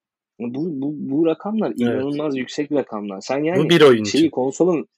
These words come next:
Speaker 1: bir oyun için değil, bu oyun oynama mecrası için daha oyuna ayrıca para vermen <laughs> lazım, satın alman lazım. Ya bu bilgisayarının, e, ya bilgisayarda değil de cloud'da oynuyorsun gibi düşün. Temelde öyle basitçe anlatayım.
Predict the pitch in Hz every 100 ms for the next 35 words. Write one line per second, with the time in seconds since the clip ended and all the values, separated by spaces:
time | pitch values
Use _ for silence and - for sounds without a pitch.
0 | _ _ _ 117 120 160 190 220 220 196
1 | 185 226 208 127 220 240 - 214 226 185
2 | 214 190 131 151 151 160 160 - 202 -
3 | 117 113 151 151 147 165 135 127 143 139
4 | - 113 131 156 185 170 139 - - -
5 | - 247 - 151 175 139 110 107 - -
6 | 131 131 196 247 _ _ - - - 160
7 | 190 180 - 185 180 180 180 185 175 -
8 | _ - 139 131 120 135 135 - _ -
9 | 127 127 165 175 - 175 165 165 214 277
10 | 185 120 98 _ - - 165 175 170 -
11 | 175 131 117 107 - 107 98 104 - 98
12 | 120 117 110 131 117 110 107 - - 98
13 | 107 110 - 220